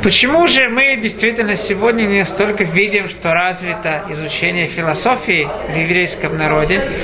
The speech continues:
Не настолько, э, есть, э, люди, которые спрашивают, почему же в, э, ешивот, э, не изучают, э, какие-то науки, допустим.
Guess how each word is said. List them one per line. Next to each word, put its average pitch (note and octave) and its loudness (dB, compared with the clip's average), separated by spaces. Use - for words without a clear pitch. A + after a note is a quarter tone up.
Не E3+ 4
настолько, G#3+ 0
э, F3 2
есть, F3 2
э, F3 2
люди, F#3+ 4
которые F3+ 0
спрашивают, - -4
почему G#3+ 2
же G3+ 2
в, E3 -2
э, D#3 2
ешивот, F3+ 0
э, E3+ 0
не E3 -2
изучают, E3 0
э, D#3 -4
какие-то D3+ 0
науки, A3 2
допустим. F3+ -2